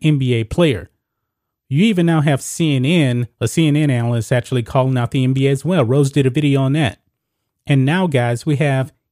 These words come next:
N B C Sports, Bob Costas, the ageless one. I mean, Bob Costas is, like, almost seventy years old. The man still looks the same as he did thirty years ago. But I digress.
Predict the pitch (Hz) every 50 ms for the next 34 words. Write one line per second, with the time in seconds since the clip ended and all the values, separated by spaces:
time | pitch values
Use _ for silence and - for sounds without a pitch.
0 | _ _ - 165 170 185 190 170 156 175 170 156 - - 180 156 139 - - -
1 | - 185 185 185 156 131 - - - - - - _ _ _ _ _ _ _ _
2 | _ - 117 127 135 151 165 165 - - - - 165 165 160 - - - 139 120
3 | 117 120 - - - _ _ _ _ _ _ _ - 110 117 135 160 156 131 127
4 | 117 104 - 131 127 123 120 120 135 139 120 104 135 175 170 - - 160 156 151
5 | - - 123 117 - 120 120 - 139 139 131 117 107 - - - - 170 175 180
6 | 175 160 147 143 131 120 139 143 143 127 117 110 _ _ _ _ _ _ _ _
7 | - 117 127 160 190 180 - - - 170 160 151 156 143 - - 131 - - 143
8 | 139 135 127 120 131 123 120 120 113 - 127 113 113 113 110 107 107 101 107 107
9 | 95 76 - - _ _ _ _ _ _ _ _ _ _ - 139 139 151 151 139
10 | 123 110 104 117 85 73 - -